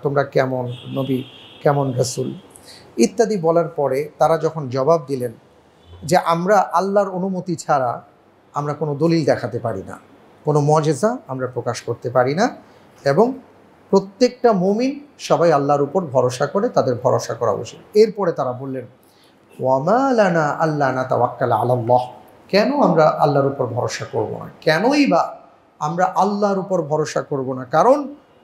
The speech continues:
ওয়াকাদ হাদানা সুবুলানা, তিনি তো সবচেয়ে বড় অনুগ্রহ আমার উপর করেছেন, আমাদের উপর করেছেন, সেটা হলো তিনি আমাদেরকে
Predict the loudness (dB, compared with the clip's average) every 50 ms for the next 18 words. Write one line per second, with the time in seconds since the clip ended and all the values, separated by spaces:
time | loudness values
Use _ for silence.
0 | 0 0 2 4 4 2 2 2 0 2 2 2 4 4 4 4 4 4 4 4
1 | 2 2 0 0 -2 -2 0 2 4 4 4 2 2 0 -2 -4 -6 -10 -16 -20
2 | -20 _ _ _ _ -2 0 2 2 2 2 2 2 2 2 0 -2 -2 -2 -2
3 | -4 -8 -20 _ _ 2 4 4 4 4 4 4 4 4 6 4 2 2 2 2
4 | 4 4 4 6 4 4 4 6 4 4 4 4 2 2 0 0 -2 -4 -4 0
5 | 2 2 4 4 2 0 -2 -4 0 2 2 2 2 2 0 0 0 0 0 -2
6 | -2 -4 -4 -4 -4 -6 -8 -8 -2 0 2 2 2 2 0 -2 -4 -6 -10 -18
7 | -20 _ _ _ _ _ -4 -2 0 2 4 4 4 4 2 2 0 0 -2 -2
8 | -2 -4 -2 -2 0 0 -2 -4